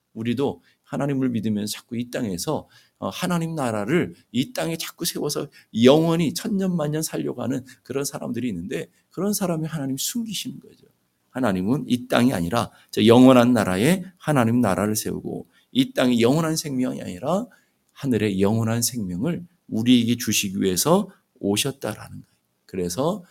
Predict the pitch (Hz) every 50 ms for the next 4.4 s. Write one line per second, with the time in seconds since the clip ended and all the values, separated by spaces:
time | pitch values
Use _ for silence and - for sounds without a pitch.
0 | _ _ _ _ - - 131 135 131 127 110 120 120 117 110 - - 113 101 95
1 | - 165 175 175 90 - _ _ _ _ - 107 110 113 123 131 135 131 127 117
2 | 117 117 123 120 123 101 95 95 98 92 95 82 85 82 80 87 87 95 123 156
3 | 185 208 214 - _ _ _ _ - - - - 156 151 143 160 165 - - 90
4 | 82 78 - - - - - -